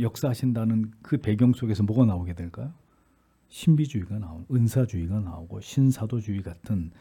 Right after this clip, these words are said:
성령주의의 이 사이비 신앙이 생겨날 수밖에 없게 되는 것입니다. 동방교회는 말씀을 통해서, 말씀 안에서, 말씀으로 역사하시는 성령이 아니라 동방교회는 매우 신비적인 성령으로 받아들입니다.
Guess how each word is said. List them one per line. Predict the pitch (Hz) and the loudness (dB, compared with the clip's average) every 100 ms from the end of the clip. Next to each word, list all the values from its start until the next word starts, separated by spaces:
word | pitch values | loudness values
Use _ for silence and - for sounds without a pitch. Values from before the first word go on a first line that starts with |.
| _ _ | _ _
성령주의의 | - 131 127 123 123 - 95 95 101 90 | 2 8 10 10 8 6 0 0 -2 -4
이 | |
사이비 | 87 - 131 110 104 | -8 -4 -2 0 -2
신앙이 | - 101 85 85 98 | -2 -4 -4 -4 -6
생겨날 | - 131 120 85 85 | -4 -2 0 -2 -8
수밖에 | - 87 - 101 131 - _ - | -12 -20 -14 -10 -10 -12 _ -14
없게 | 87 - 98 | -12 -8 -10
되는 | 85 78 82 | -8 -10 -12
것입니다. | 87 - 98 107 - _ _ - - - - - - | -16 -20 -20 -20 -20 _ _ -20 -20 -20 -20 -4 4
동방교회는 | 135 175 185 151 139 175 127 | 8 10 10 8 6 4 2
말씀을 | 95 120 - 170 165 | 2 2 4 4 2
통해서, | - 113 87 - 82 | 2 -4 -4 -6 -6
말씀 | 87 131 - 156 - | 0 0 2 0 0
안에서, | 92 101 95 - 82 | 0 0 0 -2 -8
말씀으로 | 78 101 156 - 180 170 156 107 | 0 4 4 4 4 4 4 4
역사하시는 | 104 - 131 113 131 123 | 0 0 0 2 4 4
성령이 | - 143 135 117 123 | 4 4 6 6 6
아니라 | 107 80 104 98 - _ - - _ _ _ _ - | 4 0 0 -2 -4 _ -20 -20 _ _ _ _ -2
동방교회는 | 110 131 131 107 139 127 | 2 4 4 4 2 0
매우 | 85 120 123 | 2 2 2
신비적인 | - - 196 202 170 135 127 | 0 2 4 4 2 0 0
성령으로 | - 131 120 98 98 | -2 -4 -6 -6 -10
받아들입니다. | - 90 90 82 80 78 - | -12 -12 -12 -14 -18 -20 -20